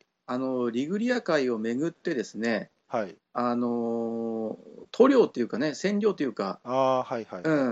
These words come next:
Speaker 1: ん。これをこう集めていくんですね。
Speaker 2: あー、はいはい。
Speaker 1: うん。海を巡って、島を巡って。
Speaker 2: うん。
Speaker 1: うん。
Speaker 2: うん、うん、うん。
Speaker 1: で、この集めてきた塗料が、
Speaker 2: うん。
Speaker 1: 後日、あの、フレスコ画の原料になる
Speaker 2: あー。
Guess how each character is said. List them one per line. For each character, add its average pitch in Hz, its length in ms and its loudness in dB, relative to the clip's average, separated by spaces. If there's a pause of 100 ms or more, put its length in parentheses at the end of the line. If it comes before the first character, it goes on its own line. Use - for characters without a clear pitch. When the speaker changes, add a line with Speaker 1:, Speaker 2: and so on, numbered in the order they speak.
Speaker 1:
ん。 98 80 -14 (300)
こ 190 160 2
れ 233 100 4
を 247 140 2
こ 220 240 2
う 131 100 -2
集 175 100 -6
め 190 120 0
て 185 160 0
い 131 100 0
く 131 180 -4
ん 110 40 -2
で 95 100 -6
す - 120 -8
ね。 123 180 -4 (140)
Speaker 2:
あ 113 60 -10
ー、 113 400 0
は 104 80 -6
い 87 40 -14
は - 160 -20
い。 - 60 -20
Speaker 1:
う 147 100 6 (100)
ん。 - 20 2
海 147 260 2
を 127 60 4
巡 117 200 4
っ - 20 -20
て、 113 200 2
島 143 240 0
を 123 60 4
巡 110 200 0
っ - 40 -18
て。 98 260 -2 (220)
Speaker 2:
う 117 40 -16
ん。 117 360 -16 (100)
Speaker 1:
う 139 80 0
ん。 - 40 2
Speaker 2:
う - 40 4
ん、 123 140 4
う - 20 0
ん、 98 220 -6
う 113 60 -16
ん。 101 160 -14 (920)
Speaker 1:
で、 151 120 6
こ 208 140 0
の 247 180 4 (280)
集 269 80 0
め 302 60 2
て 262 60 2
き - 40 0
た 185 60 2
塗 208 160 4
料 220 220 6
が、 143 420 0 (120)
Speaker 2:
う 131 60 -14
ん。 123 60 -8
Speaker 1:
後 165 120 4
日、 165 600 0 (680)
あ 131 120 -2
の、 127 100 -2
フ 147 100 -6
レ 151 140 4
ス - 100 -12
コ 156 140 2
画 147 120 2
の 165 240 -2
原 131 220 0
料 143 180 0
に 127 120 0
な 120 80 4
る 117 80 6
Speaker 2:
あ 90 440 0
ー。 - 40 -20